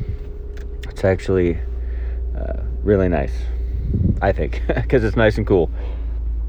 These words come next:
But I hope you guys had a good Wednesday, Wednesday night. Uh, it is Thursday. Last night we had Bible study. Uh, I love how, uh, once a month we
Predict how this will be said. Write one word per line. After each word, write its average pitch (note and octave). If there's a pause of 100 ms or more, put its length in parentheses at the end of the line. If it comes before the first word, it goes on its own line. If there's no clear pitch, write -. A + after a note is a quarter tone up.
(720)
But A2+
I G#2
hope A2+
you A2
guys G#2+
had G2+
a G2
good F#2
Wednesday, B2+ (1000)
Wednesday G2+
night. G#2+ (1800)
Uh, E2+
it F#2
is G#2
Thursday. A2
Last G#2
night G#2+
we G2+
had F2+
Bible F#2+
study. G2
Uh, E2+ (260)
I G2+
love G2+
how, F#2
uh, -
once G#2
a G2+
month F#2
we E2+